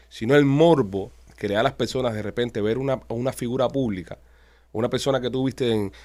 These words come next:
en la prensa, que tú viste en los noticieros, que tú viste en todos lados, y de repente verla desnuda, ver la intimidad de esta persona.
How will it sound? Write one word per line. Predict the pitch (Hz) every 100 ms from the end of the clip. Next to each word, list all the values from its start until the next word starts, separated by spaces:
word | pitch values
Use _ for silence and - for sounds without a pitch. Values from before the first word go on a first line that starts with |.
| -
en | 104 104
la | 98
prensa, | 127 139 135
que | 117
tú | 107 113
viste | 123
en | 123
los | 107
noticieros, | 107 107 - 139 135
que | 113
tú | 120
viste | 131
en | 117
todos | 117
lados, | 135 131
y |
de | 107
repente | 104 131 135 127
verla | 117 135 131 - - -
desnuda, | 110 110 123 110 85 95 -
ver | 107
la | 123
intimidad | 120 110 104 117
de |
esta | 117 113
persona. | 98 98 101